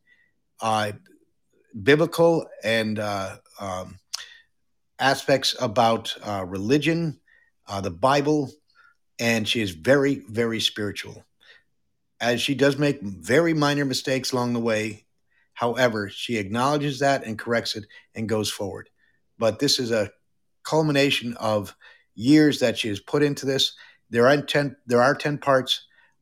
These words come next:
I will be able to do two in one and a half hours, as Jeff, Jeff is aware, and we will finish it this month.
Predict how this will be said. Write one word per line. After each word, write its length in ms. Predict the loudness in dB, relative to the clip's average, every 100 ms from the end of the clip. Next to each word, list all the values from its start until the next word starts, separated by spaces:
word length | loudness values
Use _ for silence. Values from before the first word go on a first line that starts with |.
| -4
I 140 | 0 2
will 220 | 4 4
be 140 | 2
able 100 | 2
to 80 | 0
do 160 | -2 -4
two 520 | -4 0 2 0 -2
in 400 | -4 -4 -4 -6
one 180 | -2 -2
and 80 | 0
a 40 |
half 280 | 0 0 0
hours, 320 | -2 0 -2
as 100 | -4
Jeff, 300 | -6 -6 -6 -8 -8
Jeff 260 | -6 -6
is 120 | -8 -8
aware, 360 | -4 -4 -4 -10 -20 -20 -20 -20 -4
and 160 | -2 0
we 100 | 2
will 100 | 2
finish 340 | 0 -2 -2
it 140 | -4 -6
this 240 | -6 -4
month. 320 | -6 -8 -18